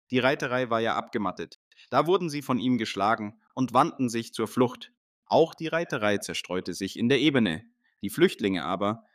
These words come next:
warfen sich in die Stadt Asotus und begaben sich in den dortigen Götzentempel Dagons, um sich zu retten. Jonathan aber ließ die Stadt Asotus und die umliegenden Ortschaften in Flammen aufgehen,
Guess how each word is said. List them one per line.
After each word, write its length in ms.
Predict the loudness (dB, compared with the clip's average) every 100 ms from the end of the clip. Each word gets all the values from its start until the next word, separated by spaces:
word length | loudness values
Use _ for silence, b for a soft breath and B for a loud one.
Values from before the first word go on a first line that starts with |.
| b
warfen 360 | 0 0 2 0
sich 200 | 0 -2
in 120 | -2
die 100 | -2
Stadt 340 | 0 -2 -2
Asotus 580 | -10 0 0 4 2 2
und 120 | -4
begaben 440 | -4 0 2 4 2
sich 340 | 2 -2 -2
in 100 | -2
den 160 | 0 0
dortigen 580 | 0 -2 2 2 2 2
Götzentempel 840 | 0 0 -2 -2 -6 -2 -4 -2
Dagons, 520 | 0 2 4 2 0 -6 0
um 180 | 2
sich 240 | 4 0 0
zu 100 | 0
retten. 440 | 0 -2 -8 -8 _ _ _ _ _ _
Jonathan 460 | 0 2 2 2 0
aber 280 | 2 4
ließ 300 | 2 0 -2
die 120 | -4 -6
Stadt 360 | -2 -2 -4 -10
Asotus 760 | -4 0 2 2 4 2 2 -4
und 360 | -2 0 0
die 120 | -2 2
umliegenden 540 | 4 4 4 2 2
Ortschaften 600 | -2 -6 -2 -4 -4 -6
in 140 | -4
Flammen 380 | -4 0 2 2
aufgehen, 520 | -2 -8 -10 -12 -12